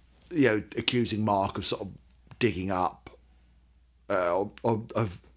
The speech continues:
reopening old wounds and sort of saying that Mark was muckraking and stuff like that off the back of Fish's statement. And if you read the book, which I think some of these people definitely haven't done, that how I read the book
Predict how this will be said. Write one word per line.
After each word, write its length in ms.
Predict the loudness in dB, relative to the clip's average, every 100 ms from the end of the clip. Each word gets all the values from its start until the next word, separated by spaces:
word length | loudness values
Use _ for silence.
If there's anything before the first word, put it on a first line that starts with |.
| -2
reopening 540 | 2 2 2 -2 -4 -2
old 260 | 0 2
wounds 500 | 4 6 6 4 0 -2
and 100 | -2
sort 100 | 0
of 60 |
saying 240 | 0 0 0
that 100 | 0
Mark 280 | 0 -2 -4
was 100 | 2
muckraking 880 | 2 2 2 2 2 2 0 0
and 100 | -2
stuff 360 | -2 0 -2 0
like 180 | -2 2
that 220 | 2 2
off 220 | 0 -2 -2
the 80 | -4
back 280 | -4 -4
of 60 | -8
Fish's 560 | -6 -4 -4 -4 -6 -6 -12 -20 -20 -6
statement. 760 | 2 4 4 2 -10 -14 -20 -20 -20 -20 -20 -20 -20 -10 2
And 420 | 2 2 -2 -4 -8 _ _ _
if 160 | -2 0
you 100 | 8
read 280 | 8 8 4
the 80 |
book, 500 | 2 2 2 0 -6 -8 -2
which 220 | 0 2
I 40 |
think 240 | 2 2 2
some 180 | 2
of 60 | 2
these 120 | 0
people 280 | 0 0 -2 2
definitely 380 | 2 2 0 2
haven't 340 | 0 -2 0
done, 400 | 4 4 2 -4 -4
that 220 | 0 2
how 380 | 4 6 8 8
I 160 | 10 10
read 360 | 8 6 4 2
the 80 |
book 600 | 6 6 6 -2 -10 -14